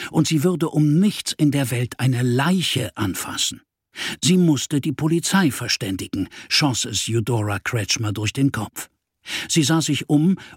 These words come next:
und entdeckte auf der gegenüberliegenden Straßenseite einen Mann, der in ihre Richtung kam.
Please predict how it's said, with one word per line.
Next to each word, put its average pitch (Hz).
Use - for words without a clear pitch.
und 160
entdeckte 160
auf 135
der 127
gegenüberliegenden 120
Straßenseite 113
einen 110
Mann, 120
der 117
in 135
ihre 117
Richtung 95
kam. -